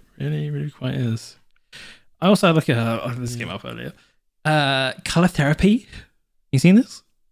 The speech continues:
Speaker 2: I haven't, no, but I'm not surprised that it's a
Speaker 1: Uh,
Speaker 2: thing.
Speaker 1: yeah. Pseudoscience believe that certain colours have healing or therapeutic effects on the mind and body.
Speaker 2: Oh, okay, no, that seems, sounds like B S.
Speaker 1: Yeah. Yeah.
Speaker 2: <laughs>
Speaker 1: Um,
Speaker 2: Uh,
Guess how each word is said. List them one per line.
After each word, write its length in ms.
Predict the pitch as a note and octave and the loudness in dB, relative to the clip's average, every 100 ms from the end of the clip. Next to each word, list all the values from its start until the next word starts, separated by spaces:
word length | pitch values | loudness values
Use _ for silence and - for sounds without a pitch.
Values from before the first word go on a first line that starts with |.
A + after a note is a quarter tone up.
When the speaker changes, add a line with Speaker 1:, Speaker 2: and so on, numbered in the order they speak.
| _ _ _ _ _ _ | _ _ _ _ _ _
Speaker 2:
I 240 | G3+ E3 F3 | -12 -6 -6
haven't, 600 | E3 B3+ C4 D3 G#2+ A2+ | -2 -2 2 0 0 -6
no, 220 | E3+ A3 | -2 -2
but 100 | D#3+ | 0
I'm 120 | C3 | 0
not 160 | G3 A#3 | 0 -2
surprised 500 | - - G3 G3+ F3+ | -8 -4 0 0 0
that 80 | D#3 | -2
it's 140 | D3 A#2+ | -4 -4
a 60 | |
Speaker 1:
Uh, 40 | - | -4
Speaker 2:
thing. 240 | D3+ C#3 | -4 -2
Speaker 1:
yeah. 300 | G2 F2 A#2 - - _ | -6 -8 -10 -12 -20 _
Pseudoscience 960 | - - - F#3 F#3 C#3 - G#2 G#2 - | -14 -10 4 6 6 4 0 -6 -8 -10
believe 320 | A2 G#2 G#2 | -8 -6 -6
that 160 | C3 - | -10 -10
certain 380 | - C#3+ C#3+ C#3+ | -2 -2 0 -2
colours 340 | C#3+ C3+ B2+ | -2 -2 -4
have 200 | - C3+ | -8 -4
healing 340 | F#3 F3+ F3 D#3 | -2 0 0 -2
or 40 | |
therapeutic 440 | D3+ E3 E3+ E3 | -2 -4 -4 -4
effects 380 | E3+ - E3+ - | -6 -4 -8 -6
on 40 | B2+ | -6
the 60 | |
mind 240 | B2+ C3+ C#3 | -4 -2 -2
and 100 | C#3 | -2
body. 340 | A#2+ A#2+ A#2+ _ _ _ _ _ _ _ _ _ _ _ | -4 -6 -8 _ _ _ _ _ _ _ _ _ _ _
Speaker 2:
Oh, 180 | C3 B2 | -2 0
okay, 180 | A2 | -2
no, 100 | G#2 | -4
that 220 | G2+ D3 - | -2 -4 -4
seems, 300 | B2 A2 G#2+ | -8 -8 -6
sounds 220 | A#2 G2+ | -8 -6
like 220 | G2 - | -8 -8
B 160 | - G#2 | -6 -4
S. 320 | G2 F2+ - _ _ _ _ _ - | -6 -10 -18 _ _ _ _ _ -8
Speaker 1:
Yeah. 180 | - - _ _ _ - - | -8 -8 _ _ _ -20 0
Yeah. 520 | F#3 G3+ E3+ - C#3 - | 0 4 2 2 -4 -4
Speaker 2:
<laughs> 100 | - | -4
Speaker 1:
Um, 380 | B2 B2+ C3 C3+ | 0 2 4 6
Speaker 2:
Uh, 320 | C3 C3+ C#3 | 6 4 2